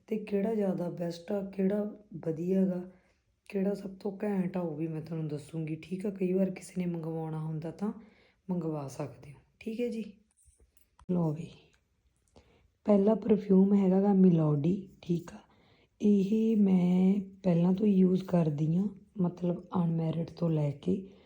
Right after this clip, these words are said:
ਠੀਕ ਆ। ਜਦੋਂ ਮੈਂ ਕਾਲਜ ਟਾਈਮ ਤੋਂ ਯੂਜ਼ ਕਰ ਰਹੀ ਹਾਂ, ਇਹ ਬਹੁਤ ਵਧੀਆ ਗਾ। ਇਹਦੀ ਫ੍ਰੈਗਰੈਂਸ ਵੀ ਬਹੁਤ ਵਧੀਆ ਗੀ ਤੇ ਲੌਂਗ ਲਾਸਟਿਕ ਆ। ਤੇ ਜੇ ਗੱਲ ਕਰੀਏ ਪ੍ਰਾਈਸ ਦੀ, ਤਾਂ ਪ੍ਰਾਈਸ ਇਹਦਾ ਜੈਨੂਅਨ ਜਾ, ਤੇ ਇਹ ਚੱਲਦਾ ਵੀ ਬਹੁਤ ਟਾਈਮ ਆ, because ਹੰਡਰਡ ਐਮ ਐਲ ਦਾ ਹੁੰਦਾ ਗਾ।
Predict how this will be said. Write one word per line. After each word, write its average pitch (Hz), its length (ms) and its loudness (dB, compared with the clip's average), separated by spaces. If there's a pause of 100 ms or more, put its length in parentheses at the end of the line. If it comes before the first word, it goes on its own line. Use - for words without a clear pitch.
(220)
ਠੀਕ 185 180 2
ਆ। 202 60 4
ਜਦੋਂ 180 320 2
ਮੈਂ 170 340 0
ਕਾਲਜ 160 420 0
ਟਾਈਮ 165 300 0
ਤੋਂ 170 160 0
ਯੂਜ਼ 160 260 0
ਕਰ 160 240 -2
ਰਹੀ 156 240 0
ਹਾਂ, 190 80 2
ਇਹ 190 180 -2
ਬਹੁਤ 156 440 -4
ਵਧੀਆ 170 400 2
ਗਾ। 185 220 2 (400)
ਇਹਦੀ 190 260 0
ਫ੍ਰੈਗਰੈਂਸ 160 680 -2
ਵੀ 190 80 4
ਬਹੁਤ 170 340 0
ਵਧੀਆ 175 320 2
ਗੀ 170 140 -2
ਤੇ 175 140 -4
ਲੌਂਗ 160 360 2
ਲਾਸਟਿਕ 147 540 -4
ਆ। 147 80 -2 (440)
ਤੇ 175 260 4
ਜੇ 180 220 4
ਗੱਲ 185 180 2
ਕਰੀਏ 185 300 2
ਪ੍ਰਾਈਸ 160 460 0
ਦੀ, 175 160 2
ਤਾਂ 190 120 2
ਪ੍ਰਾਈਸ 175 420 0
ਇਹਦਾ 185 160 2
ਜੈਨੂਅਨ 165 540 2
ਜਾ, 180 180 0 (380)
ਤੇ 185 120 4
ਇਹ 185 100 4
ਚੱਲਦਾ 160 380 0
ਵੀ 165 120 2
ਬਹੁਤ 170 320 0
ਟਾਈਮ 185 220 2
ਆ, 175 60 2
because 175 440 0
ਹੰਡਰਡ 170 360 2
ਐਮ 165 240 2
ਐਲ 160 160 0
ਦਾ 160 100 0
ਹੁੰਦਾ 151 360 0
ਗਾ। 170 140 -2